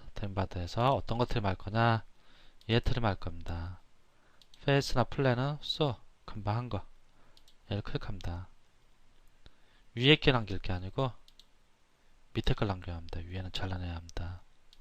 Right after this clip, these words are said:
오케이 하겠습니다. 이제 위에 거, 이거는 컨트롤 B에서 감춰줍니다.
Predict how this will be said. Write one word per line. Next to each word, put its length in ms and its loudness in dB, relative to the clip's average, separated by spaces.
오케이 180 -8
하겠습니다. 640 -8
이제 320 0
위에 260 8
거, 300 2
이거는 300 0
컨트롤 420 2
B에서 440 0
감춰줍니다. 800 -6